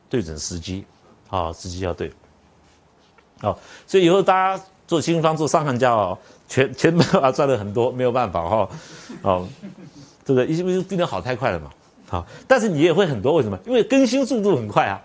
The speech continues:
你不能老是看一个病人看了两年还是他来看你，对吧？也不，也不好哈。那，那常常有新病人的进来，好，这就是，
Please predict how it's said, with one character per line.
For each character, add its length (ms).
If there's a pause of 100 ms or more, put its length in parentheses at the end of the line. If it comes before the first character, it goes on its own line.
(480)
你 80
不 80
能 100
老 180
是 120
看 180
一 40
个 80
病 120
人 80
看 160
了 80
两 220
年 100
还 140
是 80
他 180
来 140
看 180
你， 80
对 160
吧？ 80
也 80
不， 260
也 80
不 120
好 260 (100)
哈。 180 (300)
那， 160
那 160
常 200
常 280
有 60
新 160
病 160
人 100
的 80
进 180
来， 100
好， 300 (1600)
这 100
就 160
是， 240